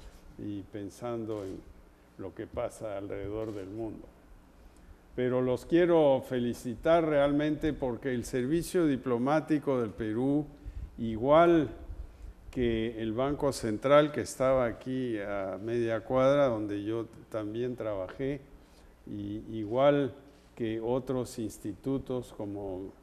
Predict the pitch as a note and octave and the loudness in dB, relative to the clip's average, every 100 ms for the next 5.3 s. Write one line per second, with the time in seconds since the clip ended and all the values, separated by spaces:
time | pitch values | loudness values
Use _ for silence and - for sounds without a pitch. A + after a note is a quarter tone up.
0 | - - - A#2 B2 A#2 G#2 G2+ F#2 F#2+ | -20 -12 -2 0 0 -2 -4 -6 -8 -10
1 | - G2 - G2+ F#2 F#2+ F2 A#2+ G#2+ A2 | -10 -12 -12 -14 -8 -8 -6 -8 -6 -8
2 | G2 A2 B2+ C3 B2+ - - - - - | -6 -2 0 0 -2 -6 -16 -20 -20 -20
3 | - - C3+ D3+ C#3 A#2+ A2 A2+ G#2+ G#2 | -12 -2 0 0 0 -2 0 -2 -4 -6
4 | A#2 G#2 - C3 C3+ C3+ A#2 G2+ G#2+ C3 | -8 -8 -6 -2 0 0 -2 -6 -4 0
5 | C3+ C#3 C3 | 0 0 -4